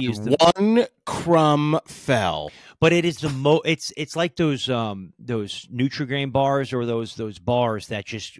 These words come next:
Speaker 2: produce so many crumbs. So this cookie is probably the most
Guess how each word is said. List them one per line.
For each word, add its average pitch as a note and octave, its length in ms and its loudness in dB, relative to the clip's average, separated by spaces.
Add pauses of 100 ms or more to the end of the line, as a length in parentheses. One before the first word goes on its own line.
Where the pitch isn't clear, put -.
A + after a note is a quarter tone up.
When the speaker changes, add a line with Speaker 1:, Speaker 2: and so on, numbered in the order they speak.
Speaker 2:
produce A2 680 -4 (300)
so D#3+ 580 -4
many D3+ 360 -6
crumbs. A2+ 520 -6
So C3 140 -2
this E3+ 180 -2
cookie C#3+ 340 -2
is A#2 100 -6
probably C3 260 -2
the A#2 80 -8
most A#2 400 -4